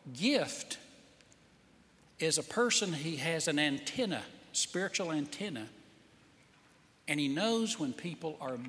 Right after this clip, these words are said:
missing. I can almost tell you every Sunday who's missing in both congregations.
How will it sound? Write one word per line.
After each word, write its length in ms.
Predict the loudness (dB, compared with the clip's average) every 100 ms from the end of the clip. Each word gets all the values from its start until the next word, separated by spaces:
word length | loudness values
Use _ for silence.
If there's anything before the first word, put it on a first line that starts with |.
| -4
missing. 520 | -2 0 -2 -4 -10 -16 -20 -20 -20 -20 -20 -20 -20 -20 -20 -20 -20 -20 -20 -10
I 100 | -6
can 140 | -2 4
almost 560 | 6 8 10 8 4
tell 320 | 0 4 6 6
you 240 | 2 -2
every 280 | -2 0 2
Sunday 380 | 2 2 0 0
who's 300 | 0 0 0
missing 420 | 0 0 0 -2 -10 -20 -16 -4
in 160 | -2 2 6
both 260 | 6 4
congregations. 880 | -2 -2 -2 -4 -4 -4 -8 -12